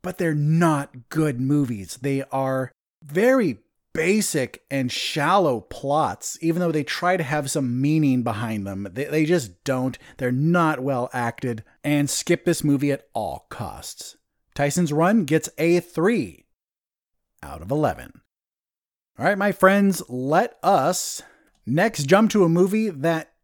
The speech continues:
has a title that <laughs> seems like it's the antithesis to the movie we just talked about.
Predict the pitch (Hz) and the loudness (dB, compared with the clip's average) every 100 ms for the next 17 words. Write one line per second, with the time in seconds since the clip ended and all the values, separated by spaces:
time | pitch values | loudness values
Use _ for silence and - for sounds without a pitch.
0 | _ - 135 254 220 170 - 240 247 190 | _ -10 2 2 2 -4 2 4 6 4
1 | 160 147 - 196 160 - 175 170 175 165 | 4 0 4 4 4 4 4 4 0 0
2 | 165 156 - 220 226 180 165 147 156 151 | 2 2 2 0 2 0 0 -2 -2 4
3 | 165 156 147 135 123 - 165 196 160 117 | 4 4 2 0 -6 -2 0 0 0 -2
4 | 87 | -4